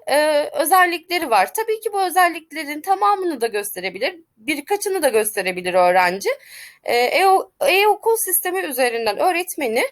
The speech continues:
e, bu özelliklerin hangilerini sağladığını öğrencisinin işaretliyor.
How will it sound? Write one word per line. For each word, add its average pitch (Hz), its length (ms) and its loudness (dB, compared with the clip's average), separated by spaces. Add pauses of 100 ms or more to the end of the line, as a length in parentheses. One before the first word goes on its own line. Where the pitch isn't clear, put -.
(420)
e, 262 240 2
bu 392 120 2
özelliklerin 320 540 2
hangilerini 330 680 0
sağladığını 311 680 2
öğrencisinin 330 640 0
işaretliyor. 233 880 -2